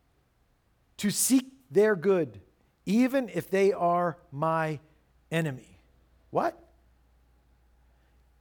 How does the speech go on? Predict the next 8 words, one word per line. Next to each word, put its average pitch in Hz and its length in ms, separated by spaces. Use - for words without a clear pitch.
That 220 360
is 180 160
explicitly - 800
Christian. - 460
Did 151 180
you 170 60
know 190 120
that? 220 260